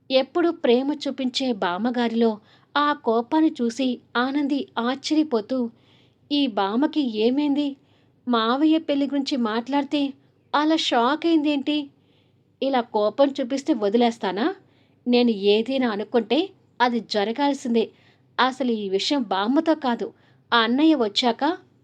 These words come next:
అన్నయ్యతో మాట్లాడాలి" అని అనుకుంటుంది. దమయంతి గారు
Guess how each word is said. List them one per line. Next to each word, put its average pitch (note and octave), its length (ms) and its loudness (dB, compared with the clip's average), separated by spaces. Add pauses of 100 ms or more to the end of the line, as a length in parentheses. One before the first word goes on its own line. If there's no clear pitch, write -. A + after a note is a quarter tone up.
(100)
అన్నయ్యతో A#3 500 2
మాట్లాడాలి" B3 720 -2 (840)
అని D#4+ 200 6
అనుకుంటుంది. G#3 540 -2 (1600)
దమయంతి D4+ 480 4
గారు C#4 300 -4